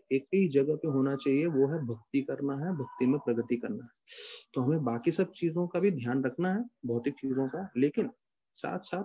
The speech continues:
हमारा मन एक ही जगह होना चाहिए। तो कई बार ये हम कथा में सुने हैं कि जब अर्जुन को बोला गया,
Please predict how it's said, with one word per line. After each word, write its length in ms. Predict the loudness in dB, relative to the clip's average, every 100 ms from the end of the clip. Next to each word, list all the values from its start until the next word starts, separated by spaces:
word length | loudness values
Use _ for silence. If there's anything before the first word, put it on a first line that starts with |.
| -4
हमारा 240 | -4 -2 0
मन 480 | 2 0 0 -2 0
एक 120 | -2 0
ही 40 |
जगह 200 | -2 -4
होना 180 | -8 -16
चाहिए। 360 | _ _ _ _ _ _ _ _ -4
तो 80 |
कई 180 | 4 4
बार 280 | 4 0 0
ये 180 | 2 4
हम 160 | 2
कथा 320 | -2 -4 -2 0
में 120 | 0
सुने 260 | 2 2
हैं 220 | 2 0 -6
कि 300 | _ -4 -2
जब 220 | -2 -4 _ -2
अर्जुन 340 | 0 2 2
को 300 | 0 -2 0
बोला 280 | 4 4 4
गया, 240 | 2 0